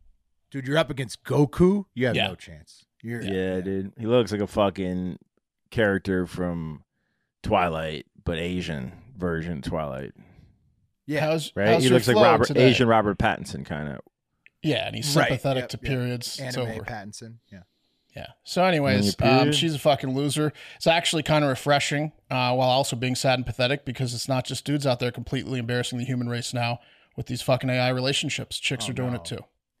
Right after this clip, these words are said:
Speaker 2: Yeah.
Speaker 1: This is just the tip of the iceberg, Mark. And th-
Speaker 2: Yeah.
Speaker 1: and then not only that,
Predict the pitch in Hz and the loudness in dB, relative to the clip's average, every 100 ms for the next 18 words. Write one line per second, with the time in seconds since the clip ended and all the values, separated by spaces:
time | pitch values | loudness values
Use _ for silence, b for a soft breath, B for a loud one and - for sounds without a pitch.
0 | - - 269 156 127 113 156 110 95 95 | -12 -8 -8 -8 -12 -6 -4 -4 -6 -8
1 | 107 - 98 90 98 101 _ b b b | -8 -8 -12 -12 -12 -14 _ b b b
2 | 180 202 196 196 190 180 - 196 208 160 | 2 4 4 4 4 0 -2 2 4 2
3 | 123 165 143 | 2 2 2